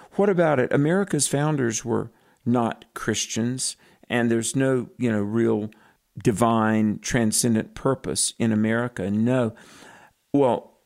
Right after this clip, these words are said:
our founders weren't secularists. And I do think there's a, a very special divine plan for America. In eighteen forty-five, the journalist John O'Sullivan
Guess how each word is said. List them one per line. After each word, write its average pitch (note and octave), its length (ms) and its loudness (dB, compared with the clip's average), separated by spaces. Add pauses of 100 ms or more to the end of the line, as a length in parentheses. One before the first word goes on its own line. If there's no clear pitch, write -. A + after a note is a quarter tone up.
our D3 120 2
founders D3+ 460 0
weren't B2+ 600 0 (120)
secularists. - 1000 -4 (400)
And C3+ 260 2
I D#3 200 0
do C#3+ 640 0 (460)
think A#2 280 -2
there's A2+ 280 -2
a, G2+ 300 -2
a G2+ 100 0
very B2 380 0
special A2+ 600 -4
divine G#2+ 420 -4
plan C3 340 -4
for A2 160 -6
America. A2 540 -2 (280)
In C3 120 2
eighteen B2+ 320 0
forty-five, B2 540 -2
the A#2 80 -2
journalist A#2 500 0
John A2+ 240 0
O'Sullivan G#2+ 640 -2